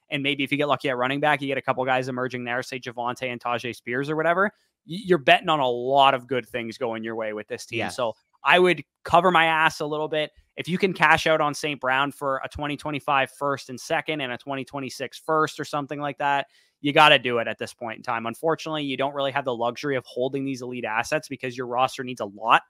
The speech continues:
Speaker 1: at this point in time. And as we talked about in yesterday's video,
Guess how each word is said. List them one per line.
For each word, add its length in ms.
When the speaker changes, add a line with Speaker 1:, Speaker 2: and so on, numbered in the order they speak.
Speaker 1:
at 140
this 140
point 220
in 40
time. 260
And 100
as 160
we 100
talked 280
about 140
in 80
yesterday's 440
video, 400